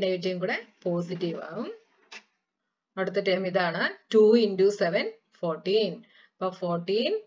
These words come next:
ബി സി. അടുത്ത ഇവിടെ ഒരു negative sign ഉണ്ട്. അപ്പൊ നമ്മുടെ sign negative ആയിരിക്കും. two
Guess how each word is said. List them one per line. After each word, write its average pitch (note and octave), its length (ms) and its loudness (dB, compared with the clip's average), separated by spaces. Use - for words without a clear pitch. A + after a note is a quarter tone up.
ബി E3 220 -6
സി. E3+ 240 -6
അടുത്ത F3 220 -2
ഇവിടെ G3+ 200 0
ഒരു G#3 180 6
negative G3+ 500 0
sign E3+ 280 -2
ഉണ്ട്. E3+ 260 -2
അപ്പൊ - 220 -2
നമ്മുടെ F#3 280 0
sign G#3 280 -2
negative F3 500 -4
ആയിരിക്കും. E3 380 -2
two G3+ 140 2